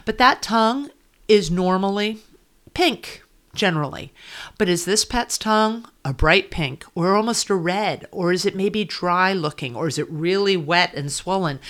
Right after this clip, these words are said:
There's a whole lot of different ways the tongue can present that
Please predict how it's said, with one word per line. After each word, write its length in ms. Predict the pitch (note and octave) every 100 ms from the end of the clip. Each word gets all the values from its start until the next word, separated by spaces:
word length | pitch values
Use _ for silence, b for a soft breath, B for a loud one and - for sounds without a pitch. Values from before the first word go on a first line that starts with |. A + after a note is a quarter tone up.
| B B -
There's 180 | F#3+ G3
a 60 |
whole 440 | F#3 - A#3+ B3 B3
lot 240 | A3 G3
of 160 | F3 -
different 440 | F#3+ - F#3 E3+ - _ _ _ _ -
ways 440 | F3+ G3 F#3+ F#3+
the 100 | -
tongue 460 | - - F#3+ G#3 A3
can 220 | - D#3
present 800 | - D3+ C#3 F3+ G3 D3 - - B B B B
that 1080 | E3 D3 F3+ E3 D#3+ D#3+ D#3+ D#3 D3+ - -